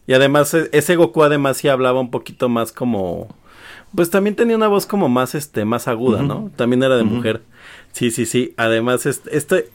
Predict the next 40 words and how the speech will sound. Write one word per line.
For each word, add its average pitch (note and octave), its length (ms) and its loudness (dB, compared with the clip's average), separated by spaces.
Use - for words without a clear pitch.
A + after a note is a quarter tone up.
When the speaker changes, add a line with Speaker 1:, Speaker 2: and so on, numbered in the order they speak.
Speaker 1:
esto E3+ 320 -2
pasa D#3+ 280 0
durante A#2+ 360 -2
los F#2 160 -6
capítulos A2+ 500 -4
de G2 60 -4
La E2 140 -6
Cueva G#2+ 180 -2
de G#2+ 60 -2
los F#2 120 -6
Piratas. F#2+ 500 -6
Nosotros G2 360 -8
ya G#2 80 -4
estábamos G2+ 480 -8
acostumbrados G#2 640 -2
a A2 40 0
la F#2+ 140 -2
voz F#2 220 -4
de A2 100 0
Goku. G2 400 -8
Y A#2 120 2
de A2 100 2
repente, A#2 920 0
en A2 120 -2
ese B2+ 160 -4
capítulo A#2 340 -4
casi A#2+ 240 -6
no A#2 80 0
mencionan A2+ 460 -2
su - 100 -6
nombre. G2+ 320 -2
Y G2+ 60 -4
de G2 100 -6
repente G2 340 -6
tú A2+ 120 -8
escuchas - 320 -10
que A2+ 80 -6
dice, G#2 220 -8
"Oye, A#3 280 -2
Cachito". E3 540 -4